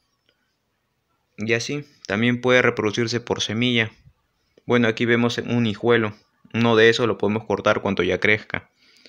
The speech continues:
Bueno, se puede reproducir por semillas. Sus flores son amarillas, m-,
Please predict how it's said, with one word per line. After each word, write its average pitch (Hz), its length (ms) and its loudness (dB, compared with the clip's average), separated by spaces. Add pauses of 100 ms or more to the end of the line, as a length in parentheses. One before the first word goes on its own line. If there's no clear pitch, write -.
(380)
Bueno, 104 240 -2 (500)
se 104 160 -2
puede 135 200 4
reproducir 117 420 0
por 113 140 -6
semillas. 113 600 -4
Sus 113 200 -4
flores 110 300 4
son 113 160 0
amarillas, 107 640 2
m-, 104 200 -8